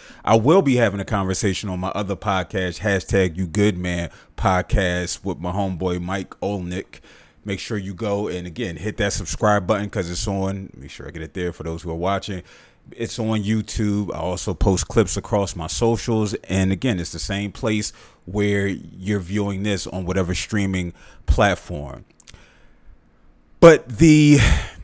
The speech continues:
the incident that really grabbed my, my emotions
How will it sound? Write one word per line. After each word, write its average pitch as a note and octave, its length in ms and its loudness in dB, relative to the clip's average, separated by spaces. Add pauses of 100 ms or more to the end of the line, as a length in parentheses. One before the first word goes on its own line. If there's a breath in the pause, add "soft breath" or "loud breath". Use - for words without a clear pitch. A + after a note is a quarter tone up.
(140)
the A#2 220 -2
incident C3+ 960 0 (220)
that G2+ 540 0 (480)
really A2 420 4
grabbed F#2+ 680 -2
my, F#2 640 -2 (1000)
my G2+ 240 2
emotions F2+ 800 -6